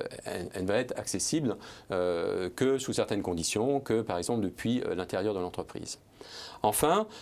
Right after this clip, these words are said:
euh, le dernier critère va être la localisation. Donc là, c'est important puisque pour certaines, euh, exigences, euh, réglementaires, on peut avoir à imposer que, euh, l'accès à une application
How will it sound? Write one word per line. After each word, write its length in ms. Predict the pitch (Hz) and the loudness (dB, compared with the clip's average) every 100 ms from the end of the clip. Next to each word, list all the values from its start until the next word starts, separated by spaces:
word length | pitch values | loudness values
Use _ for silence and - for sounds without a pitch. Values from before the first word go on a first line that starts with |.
| - | -6
euh, 180 | - 95 | 0 2
le 120 | 101 | 4
dernier 240 | 113 127 135 | 4 4 4
critère 400 | 127 113 160 165 | 2 2 4 4
va 140 | 117 | 6
être 280 | 156 180 - | 4 2 -2
la 120 | 107 117 | 2 4
localisation. 800 | 139 151 143 135 135 - 104 - - - - - - - - | 4 4 4 4 2 0 -2 -6 -16 -20 -20 -20 -20 -20 -6
Donc 160 | - - | 0 4
là, 80 | 156 | 4
c'est 140 | 151 | 4
important 480 | 123 123 - 180 226 | 2 2 0 2 2
puisque 320 | 151 135 - 143 180 180 - - | 2 0 4 6 4 0 -14 -6
pour 160 | 98 - | -2 2
certaines, 480 | - - 143 143 | 2 4 4 4
euh, 360 | 117 107 101 98 | 4 6 4 4
exigences, 680 | 104 110 117 113 127 120 - | 0 2 2 2 2 2 0
euh, 160 | 98 95 | 2 4
réglementaires, 760 | 113 110 110 104 117 139 208 214 - - - - - - - | 4 4 4 2 4 4 2 -2 -14 -18 -18 -18 -20 -18 -2
on 160 | 113 | 0
peut 200 | 117 160 | 4 6
avoir 380 | 143 123 147 165 | 6 6 4 4
à 120 | 131 | 4
imposer 580 | 127 123 123 117 151 190 | 2 2 2 4 4 2
que, 420 | - 135 143 196 208 - - - | 2 4 6 4 0 -10 -12 -2
euh, 160 | 98 | 2
l'accès 280 | 107 120 139 | 4 2 2
à 20 | |
une 80 | 127 | 4
application 720 | 113 120 110 104 123 151 247 | 2 2 0 2 2 2 2